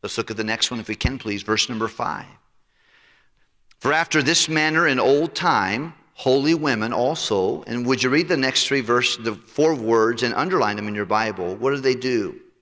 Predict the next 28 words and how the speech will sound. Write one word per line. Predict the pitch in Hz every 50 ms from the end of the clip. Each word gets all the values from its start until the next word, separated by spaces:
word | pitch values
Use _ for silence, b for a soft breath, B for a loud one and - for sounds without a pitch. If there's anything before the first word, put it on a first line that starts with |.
| _ _ _ _ _ _ _ _ _ _ b b b b b b b b b b b b b b b b b b b b b b b
"Adorn | b 120 123 131 139 170 196 208
themselves, | 214 196 - - 202 190 170 135
being | 127 160 165 156
in | 147
subjection | - - 139 104 - - 147 160 - - 165
to | 143 143
their | 113 110 107 110
own | 113 123 135 131
husband. | 123 117 107 101 - - 90 90 87 85 -
They | 98 117 127 139 160 175 185 202 202
put | 190 - - - 175 165 165 - -
on | - 123 117 110 101 92 90 90 98 104 110 - b b b b b b b b b b b b b b b b b b b b _ _
the | - 92 113 110
adorning | 104 95 87 101 120 135 151 170 175 151 127 110 98 101 110 104 - -
of | 104 107 -
submission, | - - - 135 - - 110 110 107 - - - 85 80 78 87 95 _ _ _ _ _ _ _ _ _ _ _
not | - 110 135 160 185 -
because | 233 220 - 208 190 147
they | 165 151
trusted | 151 - - 156 151 - - 131
their | 120 120 117
husband, | 113 - 160 170 - - - 87 82 80 87 - -
but | 113 107
because | 123 120 - 131 120 120
they | 127 123
trusted | - - 120 117 - - 120 113
the | 110 107
Lord." | 104 104 101 87 - - -